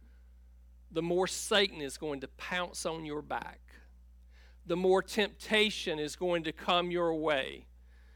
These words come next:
The harder it is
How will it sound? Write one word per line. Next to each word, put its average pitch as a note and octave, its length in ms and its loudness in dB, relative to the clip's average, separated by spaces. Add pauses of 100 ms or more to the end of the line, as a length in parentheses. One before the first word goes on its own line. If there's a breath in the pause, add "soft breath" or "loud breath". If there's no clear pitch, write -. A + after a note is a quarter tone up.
(540 soft breath)
The D#3+ 120 0
harder G#3+ 720 8
it G3 160 12
is D#3+ 760 4